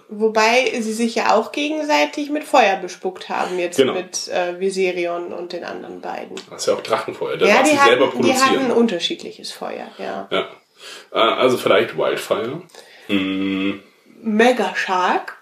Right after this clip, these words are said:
Speaker 1: Wir brauchen einen Menschen, der sich verschlucken lässt und sich dann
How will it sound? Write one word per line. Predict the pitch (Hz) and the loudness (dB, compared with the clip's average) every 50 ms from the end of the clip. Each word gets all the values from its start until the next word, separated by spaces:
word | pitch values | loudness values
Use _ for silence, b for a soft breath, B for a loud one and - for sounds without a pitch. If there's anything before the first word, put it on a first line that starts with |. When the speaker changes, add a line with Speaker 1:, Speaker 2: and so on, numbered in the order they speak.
| _ _ _ | _ _ _
Speaker 1:
Wir | - - 196 - - 98 98 98 98 101 - | -16 -14 -8 -4 -2 0 0 0 -4 -8 -8
brauchen | - - 104 101 101 - 190 98 | -2 0 2 2 2 0 0 0
einen | 101 190 190 190 202 | 2 2 2 4 4
Menschen, | 214 226 285 294 - - - 320 330 330 403 - | 4 4 2 0 -4 -4 -2 -2 -2 -2 -4 -4
der | 233 220 214 220 | 0 2 4 4
sich | 214 220 214 214 | 4 4 2 0
verschlucken | - 214 208 - - 240 269 262 254 | 0 -4 -2 0 2 2 2 2 0
lässt | 247 240 247 247 240 - - | 0 0 0 -2 -4 -4 -4
und | 196 185 | -4 -4
sich | - 190 175 180 - | -2 -4 -4 -4 -2
dann | 196 202 220 233 240 240 - | 0 0 2 2 0 -2 -4